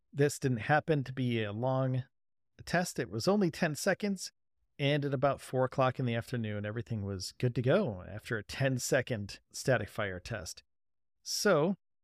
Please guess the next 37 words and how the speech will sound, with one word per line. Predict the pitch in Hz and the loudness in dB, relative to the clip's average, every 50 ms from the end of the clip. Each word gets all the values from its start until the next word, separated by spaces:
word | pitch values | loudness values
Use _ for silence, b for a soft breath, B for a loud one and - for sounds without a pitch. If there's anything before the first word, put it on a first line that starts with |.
| - | -6
the | 123 131 143 156 | 0 2 4 4
F | 156 143 - - | 4 4 4 4
A | 151 139 139 151 | 4 4 6 4
A, | 175 214 254 302 285 240 - _ _ _ _ _ _ _ _ | 4 4 2 2 0 -2 -4 _ _ _ _ _ _ _ _
everything | - 139 143 151 165 151 - 170 160 156 147 | 2 2 2 2 2 2 2 2 2 2 2
looks | 147 139 - - - | 0 0 -2 -6 -4
good. | - 151 170 226 294 277 302 240 - _ _ _ _ - | 2 4 6 6 6 4 2 -2 -2 _ _ _ _ -6
The | 139 127 135 135 | 0 4 4 4
locals, | 127 127 147 175 190 - - 233 240 254 247 196 - | 4 4 4 2 2 2 0 -4 -4 -4 -2 0 0
everything | 123 127 160 170 - - 185 180 175 | 2 2 2 0 0 0 0 0 2
looks | 165 165 160 - | 0 0 0 0
good. | - 170 190 202 | 0 0 2 4
Everyone's | 190 160 160 180 180 156 127 - | 2 2 2 2 0 0 0 2
back | - 143 147 165 - | 2 2 2 2 2
in | 190 143 | 0 0
their | 147 143 127 | 0 2 2
homes. | 135 143 165 190 220 226 220 - - _ _ _ _ _ _ _ _ _ _ _ | 2 4 4 4 2 0 -2 -4 -10 _ _ _ _ _ _ _ _ _ _ _
And | - 135 147 156 160 160 160 151 147 - _ _ _ _ | 0 2 2 4 4 2 0 -2 -4 -8 _ _ _ _
now | - 131 131 151 196 | 2 4 4 4 4
we | 214 208 196 | 4 2 0
just | 185 196 190 - | 0 0 -2 -2
have | - 185 175 - | -2 -4 -4 -2
to | - 185 | -2 0
wait | 147 147 156 160 | 0 0 0 -2
for | - 180 | -2 -2
the | 165 165 139 120 | -2 0 0 0
F | 120 120 - | 0 0 -2
A | 156 | -2
A | 131 117 107 101 117 120 | -2 -2 -2 -2 -4 -6
to | - - - 147 131 | -6 -6 -4 -2 -2
approve | 135 127 - - 127 120 120 120 | -2 -2 -2 -2 0 0 0 0
SpaceX | 120 - - - 113 98 98 - - 110 104 104 - - | -4 -6 -6 -4 -4 -4 -4 -4 -4 -4 -6 -6 -6 -8
for | - - 123 113 | -4 -2 0 0
the | 120 131 127 - | 0 -2 -2 -2
orbital | 127 120 117 107 120 123 127 127 | 0 0 0 2 2 2 2 2
flight | - - - 113 104 104 - - | 0 -2 -6 -4 -4 -4 -4 -4
test | - 117 107 95 92 - - - | -2 0 0 0 0 -2 -6 -8